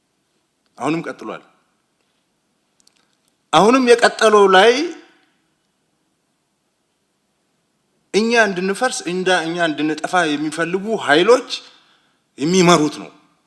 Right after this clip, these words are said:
ምንም አትጠራጠሩ። አማራ፣ ኦሮሞ፣ ሶማሌ ምናምን እያለ እዚህ፣ እ፣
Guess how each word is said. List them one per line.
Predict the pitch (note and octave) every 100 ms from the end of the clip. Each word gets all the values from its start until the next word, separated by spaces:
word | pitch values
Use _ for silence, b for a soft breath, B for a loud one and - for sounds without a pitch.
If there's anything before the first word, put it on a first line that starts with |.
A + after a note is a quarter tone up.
| _ _ _ _ _ _ _
ምንም | E3+ A3+
አትጠራጠሩ። | B3 - - B2 F#2+ F2+ D#2 _ _ _ _ _ _ _ _ _ _ _ _ _ _ _ _ _ _ _ _ _ _ _ _ _ _ _ _
አማራ፣ | C3+ F#3+ B3+ D4
ኦሮሞ፣ | A3+ B3+ D4 D4+ C#4+
ሶማሌ | - A3 C4+ D4+
ምናምን | A#3+ B3+ A#3
እያለ | E3+ D3 C#3+
እዚህ፣ | C#3 B2+ B2+ G#2+ E2+ b b b b
እ፣ | _